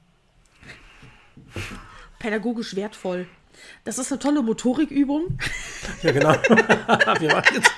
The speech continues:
Speaker 2: Gruppengymnastik. Mach mal alles.
Speaker 1: Es ist
Speaker 2: Straße,
Speaker 1: immer
Speaker 2: Kreuzung, Hochhaus, Antenne.
Speaker 1: Ja, genau. Es ist immer irgendwas Motorisches. Es ist ja auch Sport. Du bewegst dich ja, du koordinierst mit den Armen.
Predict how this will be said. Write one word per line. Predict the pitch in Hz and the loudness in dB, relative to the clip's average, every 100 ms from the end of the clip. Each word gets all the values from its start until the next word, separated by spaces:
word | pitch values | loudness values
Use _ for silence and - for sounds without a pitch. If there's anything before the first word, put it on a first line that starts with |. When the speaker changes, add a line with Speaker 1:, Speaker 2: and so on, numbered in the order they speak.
| - 196 - | -2 0 -2
Speaker 2:
Gruppengymnastik. | 262 233 170 156 156 - 156 - - - | -2 -2 -2 -2 -4 -6 -12 -14 -18 -14
Mach | 170 | -10
mal | - | -4
alles. | 165 320 | 0 0
Speaker 1:
Es | - | 0
ist | 320 - | -6 -2
Speaker 2:
Straße, | 302 | 0
Speaker 1:
immer | 349 214 - | 0 -2 -2
Speaker 2:
Kreuzung, | 262 262 220 175 165 | 4 4 4 -6 -4
Hochhaus, | 226 220 160 | -6 -6 -10
Antenne. | 185 190 190 151 | -10 -10 -10 -6
Speaker 1:
Ja, | 285 | -4
genau. | 302 269 208 | -2 -4 -4
Es | - 240 | -6 -6
ist | 220 | -8
immer | - 302 | -6 -6
irgendwas | 302 277 269 269 | -4 -4 -6 -6
Motorisches. | 247 254 254 262 214 - | -6 -4 -4 -4 -6 -6
Es | 233 302 | -8 -6
ist | 339 | -4
ja | 427 359 | -2 0
auch | 320 | -4
Sport. | - 320 370 - | -8 -6 -4 -4
Du | 202 | -10
bewegst | 247 214 311 - 277 | -10 -8 -8 -8 -14
dich | - | -8
ja, | 233 233 | -6 -6
du | 220 233 | -8 -8
koordinierst | 285 262 247 262 277 | -8 -6 -6 -8 -8
mit | 240 | -12
den | 226 202 | -12 -8
Armen. | - 202 202 202 | -6 -4 -6 -10